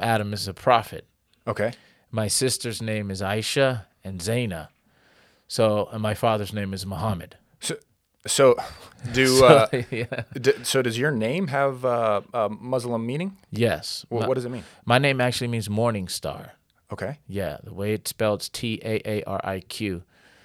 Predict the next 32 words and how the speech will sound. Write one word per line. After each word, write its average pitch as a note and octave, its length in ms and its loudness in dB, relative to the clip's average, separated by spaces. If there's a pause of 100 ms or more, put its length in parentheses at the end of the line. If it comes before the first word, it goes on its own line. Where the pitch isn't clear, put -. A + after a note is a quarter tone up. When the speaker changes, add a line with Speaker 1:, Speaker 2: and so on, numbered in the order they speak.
(160)
Speaker 1:
So C3 140 2
I A#2+ 40 8
bring C#3+ 220 4
up A#2+ 80 0
my A2+ 100 2
name A2 600 -2
because A2 640 0 (1000)
my A#2 160 2
father's G#2+ 340 4
very G#2 220 0
serious A2 360 0
about G2 240 -2
his G2 160 -4
religion, G2 640 -2
you A2 80 -2
know, G2+ 200 0
Speaker 2:
Mm-hmm. - 80 0
Speaker 1:
to G2+ 120 -4
name G2+ 320 -2
all G2 160 -2
his F#2 220 -6
kids G2 640 -4 (120)
with F#2+ 220 -8
Muslim, F#2+ 420 -4
Islamic F2+ 520 -6
names. - 440 -12
Speaker 2:
Yeah. F#2+ 380 -2 (220)
Speaker 1:
You E2+ 160 -8
know, D#2 240 -12
so, D#2+ 400 -6 (640)
uh, F2+ 340 -6 (200)
that, G2+ 300 -2